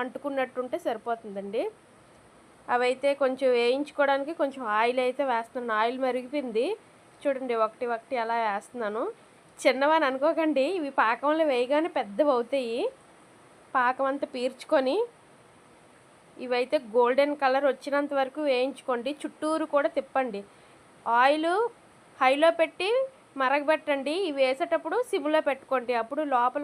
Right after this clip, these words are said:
వరకు ఉడుకుతుందండి. లేదంటే బయటనే మాడిపోతుంది తప్పించి లోపల మాత్రం ఉడకదు. చూడండి, ఇలా గోల్డెన్ కలర్ వచ్చినంత వరకు కూడా బాగా వేపుకోండి.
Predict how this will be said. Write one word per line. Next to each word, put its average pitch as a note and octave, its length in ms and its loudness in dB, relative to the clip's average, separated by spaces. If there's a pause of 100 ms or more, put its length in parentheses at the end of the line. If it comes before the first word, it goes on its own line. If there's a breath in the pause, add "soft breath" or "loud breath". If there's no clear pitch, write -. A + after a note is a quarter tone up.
వరకు D4 200 -4 (100)
ఉడుకుతుందండి. B3 640 -4 (380 loud breath)
లేదంటే C4+ 360 -2 (160)
బయటనే D4+ 400 0 (400)
మాడిపోతుంది D4 600 -2
తప్పించి D#4 460 -8
లోపల B3+ 280 0 (100)
మాత్రం C#4 240 -4 (120)
ఉడకదు. A3 380 -6 (540)
చూడండి, C4+ 360 0
ఇలా B3 100 2 (160)
గోల్డెన్ C4 420 0
కలర్ C4 280 -2
వచ్చినంత B3+ 460 -8
వరకు B3 220 -8 (100)
కూడా D4+ 180 -4 (640)
బాగా B3 260 2
వేపుకోండి. A3 520 -6